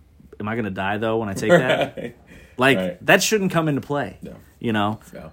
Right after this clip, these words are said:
Speaker 2: No.
Speaker 1: Um,
Speaker 2: That's just the world we live in now, man. Everybody, you know, unfortunately, uh, especially in the sport world, man, it's, it's, uh,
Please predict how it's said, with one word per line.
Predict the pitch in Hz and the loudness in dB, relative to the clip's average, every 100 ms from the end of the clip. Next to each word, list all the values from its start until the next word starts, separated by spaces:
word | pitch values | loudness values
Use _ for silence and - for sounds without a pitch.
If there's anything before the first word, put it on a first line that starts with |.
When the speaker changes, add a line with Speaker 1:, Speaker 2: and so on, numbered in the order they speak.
| - | -6
Speaker 2:
No. | 104 | 0
Speaker 1:
Um, | 107 104 95 90 92 - - - | 2 2 0 -4 -10 -16 -20 -6
Speaker 2:
That's | 107 110 | -4 -4
just | - 123 | -8 -6
the | |
world | 127 123 | -4 -2
we | |
live | 123 131 | -2 -2
in | 117 | -4
now, | 101 98 | -6 -8
man. | 95 98 95 - - _ - | -8 -8 -12 -20 -20 _ -10
Everybody, | 104 113 120 117 - _ - | -6 -4 -4 -6 -14 _ -14
you | 101 | -12
know, | 98 | -10
unfortunately, | 95 107 - 107 104 104 98 | -6 -6 -6 -8 -10 -10 -10
uh, | 95 92 87 | -8 -10 -12
especially | 87 - 139 123 | -12 -10 -8 -10
in | |
the | 110 | -10
sport | 113 110 | -6 -6
world, | 101 87 | -4 -6
man, | 87 82 85 | -8 -12 -16
it's, | 85 - - | -18 -20 -16
it's, | 87 - - | -16 -16 -18
uh, | 82 78 | -14 -14